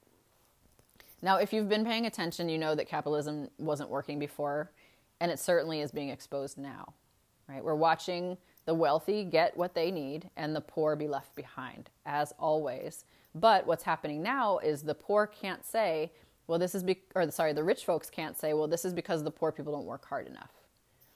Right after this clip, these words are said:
right? Like, there is no individual psychosis or individual, um, reason why someone would be on the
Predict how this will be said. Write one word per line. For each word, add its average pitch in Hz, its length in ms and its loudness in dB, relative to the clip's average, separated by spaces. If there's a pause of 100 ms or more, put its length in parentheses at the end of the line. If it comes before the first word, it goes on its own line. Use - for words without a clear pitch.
(320)
right? 147 160 4
Like, 165 140 2
there 185 160 8
is 196 180 6
no 233 220 4
individual 165 1120 2 (1120)
psychosis 165 720 2
or 147 100 2
individual, 160 1120 2
um, 139 440 -4 (420)
reason 151 720 0 (260)
why 165 380 6
someone 165 680 -2
would 156 380 2
be 151 160 2
on 143 200 -2
the 131 280 -4